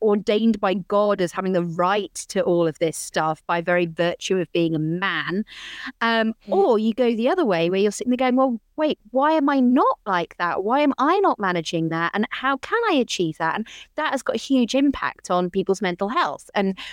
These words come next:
Speaker 1: we know from a kind of mental health perspective that men are more likely to complete suicide, particularly young men and women. Um, women more likely to attempt, but men are more likely to complete suicide. And I think this kind of hyper-masculine, toxic masculinity narrative really feeds into that,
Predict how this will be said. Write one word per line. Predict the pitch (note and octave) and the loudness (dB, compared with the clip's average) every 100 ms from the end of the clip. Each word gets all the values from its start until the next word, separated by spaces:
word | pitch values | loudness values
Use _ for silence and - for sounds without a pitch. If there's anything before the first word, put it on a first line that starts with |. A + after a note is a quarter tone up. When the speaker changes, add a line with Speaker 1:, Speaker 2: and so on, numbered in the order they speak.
| - - | -10 -2
Speaker 1:
we | G#3+ | 0
know | A3+ A#3 | 2 2
from | A#3+ G#3+ | 0 -2
a | |
kind | F#3+ F#3+ | -2 -2
of | |
mental | F#3+ G3 | -2 -2
health | F#3+ F#3 - | -2 -4 -6
perspective | - G3+ - - F3 | -4 -4 -2 -2 0
that | - | 0
men | G#3 A3+ | 0 2
are | B3+ A3 | 2 2
more | G#3+ G#3+ | 2 2
likely | G3+ G3 - F#3+ | 0 0 -2 -4
to | - | -4
complete | F#3+ F3 F3 - | -6 -2 -2 0
suicide, | - F3+ F3 - D3 D#3 | -2 0 0 -2 -4 -4
particularly | - D#4 - A#3+ | -4 -4 0 0
young | G#3 G3 | 0 -2
men | E3+ E3+ | -2 -2
and | E3+ F#3+ | -2 -2
women. | F#3+ A3+ E3 - _ - - - B3+ | 0 0 0 -6 _ -18 -14 -12 -6
Um, | G3 F#3 F#3+ | -2 -2 0
women | G#3+ C#4 A#3+ | 0 2 2
more | G#3+ | 2
likely | G3+ F#3+ - F3+ | 2 0 0 -2
to | - E3+ | 0 -2
attempt, | D#3+ - D#4+ F4 - | -2 0 0 0 -2
but | - | -2
men | G#3 A#3 C#4+ | 2 2 4
are | C4+ | 4
more | B3 | 4
likely | G#3+ G3+ G3 F#3 | 2 0 -2 -4
to | - | -2
complete | F3 - F3+ F3+ | -4 0 0 0
suicide. | - D#3+ D3+ D#3 - - - - - | -2 -4 -4 -6 -6 -10 -12 -14 -4
And | A3+ | -4
I | |
think | A3 D#4+ D#4+ | -2 -2 0
this | A#3 | -2
kind | - G#3+ | -2 -4
of | |
hyper-masculine, | - C4 C#4 A3+ A3+ G#3+ - F#3+ F3+ | -2 -2 0 0 0 -2 0 0 0
toxic | - G#3+ - - | -4 -4 -4 -4
masculinity | G3+ - - F#3 F3 E3+ - | -4 -4 -2 0 0 0 -2
narrative | E3+ E3 E3+ E3 F3+ | 0 0 -2 -4 -2
really | G#3 B3+ A#3 | 0 2 2
feeds | - E3+ E3 E3+ | 2 0 2 0
into | E3+ - | -2 -4
that, | - - | -6 -6